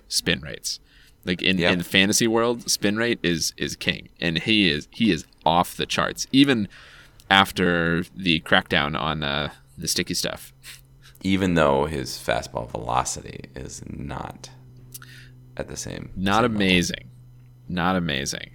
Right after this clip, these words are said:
Speaker 1: Wow, last year.
Speaker 2: Yeah, his pitches, you know, you said innings eater, and maybe we're being, being rude on that, but he does have the qualities of just, like, a guy that's like, "Let's put him out there for
Speaker 1: No,
Speaker 2: six innings,
Speaker 1: no, I don't,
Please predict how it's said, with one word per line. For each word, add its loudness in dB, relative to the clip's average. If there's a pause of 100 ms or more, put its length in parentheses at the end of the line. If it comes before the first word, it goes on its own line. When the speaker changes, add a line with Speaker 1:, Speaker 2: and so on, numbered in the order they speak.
(380)
Speaker 1:
Wow, 0
last 4
year. 8
Speaker 2:
Yeah, 10
his 6
pitches, 2 (440)
you 0
know, 4
you 2
said 4
innings 0
eater, -2
and -4
maybe -2
we're -4
being, -8 (100)
being -8
rude -10
on -8
that, -10
but -6
he -8
does 0
have 2
the -4
qualities 0
of -12
just, -10
like, -4
a -8
guy -8
that's -16
like, -10 (1000)
"Let's 4
put 6
him 6
out 6
there -4
for -10
Speaker 1:
No, 2
Speaker 2:
six 0
innings, 2
Speaker 1:
no, 2
I 2
don't, 0